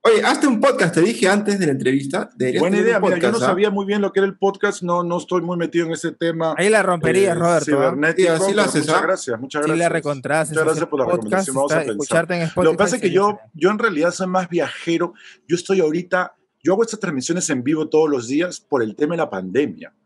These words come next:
Speaker 3: Claro.
Speaker 2: Pero no porque sea lo que yo quiero vivir en mi vida, o sea,
Speaker 3: Esos
Speaker 2: yo
Speaker 3: libros
Speaker 2: quiero vivir de
Speaker 3: azules son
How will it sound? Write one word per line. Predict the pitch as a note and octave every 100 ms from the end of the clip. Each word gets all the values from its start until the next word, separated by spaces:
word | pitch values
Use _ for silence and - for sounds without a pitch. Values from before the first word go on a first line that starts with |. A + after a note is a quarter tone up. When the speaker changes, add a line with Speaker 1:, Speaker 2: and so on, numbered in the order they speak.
| -
Speaker 3:
Claro. | A2 A#2
Speaker 2:
Pero | A2+ A2
no | G#2+ A#2+ E3+ A3 A4
porque | G#4 F3+ D#3 D3+ - - C#3 B2
sea | A#2+ - E3+ E3+
lo | D3
que | A#2+
yo | C3 D3
quiero | - D#3
vivir | C#3+ C3 D3
en |
mi | B2
vida, | A#2+ D#3+ G#2
o |
sea, | F#2+ A2
Speaker 3:
Esos | B3 B3
Speaker 2:
yo | G#3
Speaker 3:
libros | A#3+ C4+ A#3+
Speaker 2:
quiero | F#3
vivir | E3 G3+
de | B3+
Speaker 3:
azules |
son | -